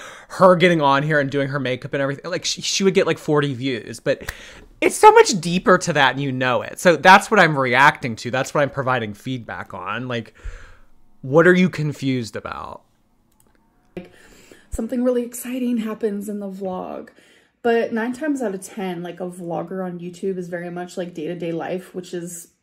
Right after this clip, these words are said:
Speaker 2: the boring stuff, if you will. Um, reacting to vlogs, it's not entertaining. I watch a few vloggers who I love. Um, they're white noise.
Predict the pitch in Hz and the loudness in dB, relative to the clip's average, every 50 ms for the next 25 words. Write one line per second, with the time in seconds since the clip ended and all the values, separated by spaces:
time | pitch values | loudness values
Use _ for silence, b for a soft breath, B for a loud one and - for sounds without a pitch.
0 | _ _ _ _ _ _ _ _ _ _ 196 190 202 185 185 180 160 131 139 - | _ _ _ _ _ _ _ _ _ _ -12 -10 -8 -6 -6 -6 -8 -8 -12 -12
1 | - - - - - - - - - - - - - - - - - b b b | -14 -12 -14 -14 -14 -14 -14 -16 -14 -12 -12 -12 -12 -10 -10 -12 -12 b b b
2 | b b b b b b _ - 196 175 139 - - - - - - 202 208 202 | b b b b b b _ -10 -8 -8 -8 -10 -12 -14 -16 -14 -8 -4 -4 -2
3 | 185 190 202 - - 294 277 262 247 - 214 185 185 185 175 185 190 214 233 226 | -2 -4 -8 -8 -8 -6 -4 -4 -4 -4 -6 -6 -6 -8 -6 -4 -2 -2 0 0
4 | 196 165 151 160 156 156 - - - - - b b b b b b b b b | 0 0 -2 -4 -6 -8 -10 -14 -14 -14 -16 b b b b b b b b b
5 | b b b _ _ _ _ _ _ _ _ _ _ - - _ _ - 262 - | b b b _ _ _ _ _ _ _ _ _ _ -20 -20 _ _ -12 -12 -8
6 | - 262 262 254 254 254 233 247 254 262 277 269 277 _ _ _ _ _ _ _ | -4 -2 -2 0 0 -2 -2 -4 -4 -6 -8 -8 -12 _ _ _ _ _ _ _
7 | _ - 254 240 226 226 214 - - - - - _ 254 247 240 233 233 208 175 | _ -2 0 0 0 -2 -4 -8 -14 -18 -20 -10 _ 0 0 2 2 0 -2 -2
8 | 156 143 - - 180 - b b b b _ - 233 240 254 277 302 349 359 339 | -6 -8 -8 -10 -10 -12 b b b b _ -4 -2 0 0 0 -2 -2 -4 -2
9 | 254 202 202 220 - - 233 - - - 208 202 208 190 185 185 175 175 170 190 | -2 -4 -4 -4 -8 -12 -12 -12 -12 -10 -8 -8 -8 -6 -8 -8 -8 -8 -10 -8
10 | 214 233 247 254 269 254 - - - - - 214 233 226 214 - - _ 190 185 | -6 -6 -4 -6 -6 -8 -12 -16 -20 -18 -12 -10 -8 -6 -8 -8 -10 _ -10 -10
11 | 190 190 185 202 - - _ _ - 175 170 170 147 - - - - - b b | -8 -8 -8 -8 -10 -14 _ _ -10 -6 -4 -4 -4 -4 -6 -10 -16 -20 b b
12 | b b b b b b b _ - 190 156 104 90 110 123 127 196 196 185 180 | b b b b b b b _ -6 -6 -6 -6 -8 -10 -6 -4 -2 -2 -2 -2
13 | 202 214 220 226 254 247 226 220 220 220 220 220 220 214 208 - - - | -2 -2 -2 -2 -2 -4 -4 -2 -2 -2 -4 -4 -4 -6 -8 -10 -14 -16